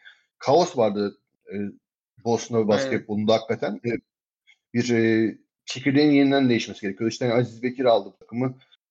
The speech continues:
Speaker 1: Annesi vefat etmiş tam turnuvadan önce. E, annesinin son isteklerinden biri işte hani "Git, e, Boston milli takımını çalıştır," e, demiş annesi ve o, e, normalde kabul etmeyeceği bir işi. E, o yüzden kabul etmiş ve, e, öyle ya da böyle ortaya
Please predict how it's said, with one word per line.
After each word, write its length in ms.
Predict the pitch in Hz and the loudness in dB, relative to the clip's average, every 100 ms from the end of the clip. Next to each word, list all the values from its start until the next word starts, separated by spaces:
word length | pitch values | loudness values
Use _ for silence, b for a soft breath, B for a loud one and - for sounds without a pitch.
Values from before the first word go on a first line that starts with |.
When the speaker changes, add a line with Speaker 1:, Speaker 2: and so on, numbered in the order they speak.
| _ _ _ | _ _ _
Speaker 1:
Annesi 640 | 113 127 123 - 151 - _ - | 0 2 0 -4 -10 -10 _ -6
vefat 360 | 107 107 104 | -4 -2 -4
etmiş 220 | - 117 - | -4 -12 -4
tam 180 | 113 | -4
turnuvadan 360 | - 113 107 110 | -4 -2 0 2
önce. 460 | 101 104 139 202 - _ B B B B _ _ _ - | 0 -2 -2 -4 -6 _ B B B B _ _ _ -6
E, 340 | 110 110 107 - _ - | -4 -4 -6 -10 _ -4
annesinin 480 | 127 135 139 160 156 | 0 2 0 -2 -4
son 260 | 165 165 | 0 0
isteklerinden 520 | 139 - 120 131 165 | 0 -6 -8 -2 -2
biri 60 | 170 | 0
işte 220 | 156 - | -2 0
hani 320 | 131 135 135 | 2 2 0
"Git, 220 | 131 151 156 | -4 -4 2
e, 180 | 143 | 4
Boston 260 | 139 123 120 | 2 0 -2
milli 120 | 120 | -4
takımını 280 | 120 - 127 | -6 -10 -2
çalıştır," 580 | 151 143 - 160 - - | 0 0 -2 -6 -8 -2
e, 180 | 117 107 | 0 0
demiş 240 | 101 101 | -2 -4
annesi 420 | 98 98 104 - 165 | -6 -8 -10 -2 4
ve 200 | 156 147 | 6 4
o, 200 | 117 - _ _ _ 127 | 2 -6 _ _ _ -4
e, 180 | 123 | 0
normalde 340 | 127 127 123 127 | 2 2 2 0
kabul 240 | 131 123 | -4 -6
etmeyeceği 640 | 127 - 120 110 107 113 107 _ - | -8 -6 -8 -6 -6 -8 -10 _ -12
bir 140 | 101 | -10
işi. 440 | 87 104 - - - _ b b b _ _ | -6 -6 -4 -6 -8 _ b b b _ _
E, 80 | 101 | -2
o 120 | 113 | 2
yüzden 240 | 127 131 131 | 4 2 0
kabul 240 | 143 139 | 0 0
etmiş 380 | 120 - 131 135 | 0 -4 -6 0
ve, 140 | 156 | 2
e, 540 | 143 90 131 131 123 - - | 2 0 0 0 0 -4 0
öyle 200 | 151 139 | 4 4
ya 120 | 113 | 4
da 120 | 107 | 0
böyle 180 | 110 143 | 0 2
ortaya 480 | 139 131 135 135 | 2 2 -2 -2